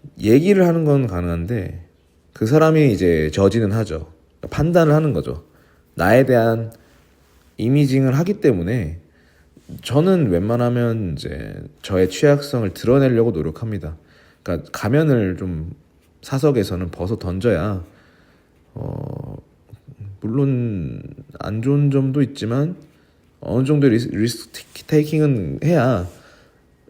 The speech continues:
어, 그 사람도, 상대방도 저에 대해서 솔직하게 판-, 네, 대할 수가 있는 걸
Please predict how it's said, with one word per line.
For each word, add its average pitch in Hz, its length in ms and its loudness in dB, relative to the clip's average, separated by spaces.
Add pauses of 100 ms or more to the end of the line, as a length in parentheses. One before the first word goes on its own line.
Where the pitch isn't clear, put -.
(120)
어, - 200 -10 (960)
그 120 540 0
사람도, 104 840 -2 (1200)
상대방도 135 560 4
저에 85 240 0
대해서 85 520 -2 (400)
솔직하게 120 880 -4 (680)
판-, 113 300 -10 (100)
네, 82 300 -8 (480)
대할 98 260 0
수가 - 280 -6
있는 87 560 -6
걸 69 360 -8